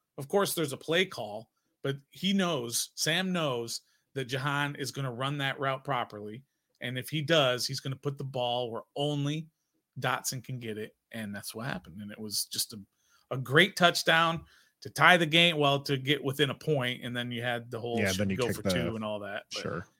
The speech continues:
Speaker 1: yeah, I mean, it was a big boy throw, Nathan. It was, uh, it was, I believe in Sam type throw. It was big time.
Speaker 2: Yeah. So my question for you, big time
Speaker 1: Mm-hmm.
Speaker 2: throw. You believe in Sam. You
Speaker 1: Mm-hmm.
Speaker 2: talked this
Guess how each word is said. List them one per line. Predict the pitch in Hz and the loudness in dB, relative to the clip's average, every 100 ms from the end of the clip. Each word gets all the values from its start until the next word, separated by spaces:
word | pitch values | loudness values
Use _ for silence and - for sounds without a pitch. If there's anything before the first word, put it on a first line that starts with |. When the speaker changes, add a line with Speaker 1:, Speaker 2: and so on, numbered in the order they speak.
| _ _ | _ _
Speaker 1:
yeah, | - 208 | 8 8
I | 151 | 10
mean, | 175 | 6
it | 202 | 6
was | 208 180 | 6 4
a | |
big | 160 214 | 6 4
boy | 180 190 | 6 4
throw, | - 180 185 | 2 0 0
Nathan. | 123 117 127 | 0 -2 -2
It | 135 | -2
was, | 139 139 123 | 0 2 4
uh, | 139 139 131 127 _ _ _ _ - | 4 6 4 0 _ _ _ _ -2
it | 143 | 0
was, | 151 156 131 | 4 4 6
I | 143 147 | 6 6
believe | 143 151 151 | 6 6 4
in | 139 135 | 4 4
Sam | - 156 147 | 6 6 2
type | 143 143 139 | 2 0 0
throw. | - 156 117 92 _ _ _ _ - | -2 -2 -2 -8 _ _ _ _ -12
It | 123 | -10
was | 120 117 | -8 -8
big | - 139 | -4 -4
time. | 139 101 - _ _ _ - | -6 -14 -18 _ _ _ -2
Speaker 2:
Yeah. | 110 107 - _ - 117 | 2 2 -2 _ -6 -6
So | - - 147 | -2 0 0
my | 135 139 139 | 2 4 4
question | - 143 143 - 139 | 4 2 2 2 0
for | 120 107 85 | 2 0 0
you, | 67 - | -2 4
big | 131 - | 4 4
time | - 131 117 | 2 4 4
Speaker 1:
Mm-hmm. | |
Speaker 2:
throw. | 117 110 | 6 6
You | 110 101 | 6 4
believe | 85 127 143 | 6 8 8
in | 120 | 8
Sam. | 110 - 113 117 110 107 98 _ _ - | 4 2 4 6 8 6 2 _ _ 4
You | 123 123 | 8 8
Speaker 1:
Mm-hmm. | 120 131 131 - | 6 0 -6 2
Speaker 2:
talked | 160 196 - - 131 | 4 4 2 -2 4
this | 147 - - | 4 4 -4